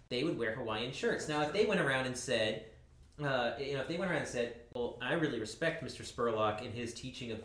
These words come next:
of Messiah. If you really want to keep the Torah, you'll wear Hawaiian shirts,"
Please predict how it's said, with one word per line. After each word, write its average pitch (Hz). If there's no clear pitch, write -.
of 117
Messiah. 120
If 123
you 113
really 185
want 131
to 101
keep 104
the 107
Torah, 110
you'll 123
wear 117
Hawaiian 104
shirts," 151